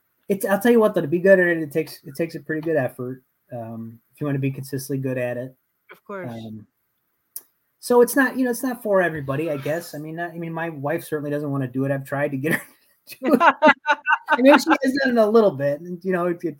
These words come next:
Speaker 1: aggravates me 'cause I think she'd be really good at it, but,
Speaker 2: <laughs>
Speaker 1: um,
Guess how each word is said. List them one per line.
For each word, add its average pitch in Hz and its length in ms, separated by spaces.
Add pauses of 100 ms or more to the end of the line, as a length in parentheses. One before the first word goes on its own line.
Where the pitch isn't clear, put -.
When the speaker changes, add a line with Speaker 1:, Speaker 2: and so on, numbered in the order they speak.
Speaker 1:
aggravates 170 420
me 143 60
'cause 139 80
I 143 80
think 139 140
she'd 139 160
be 139 80
really 139 240
good 143 180
at 131 140
it, 139 100
but, 135 200 (300)
Speaker 2:
<laughs> 277 200
Speaker 1:
um, 147 500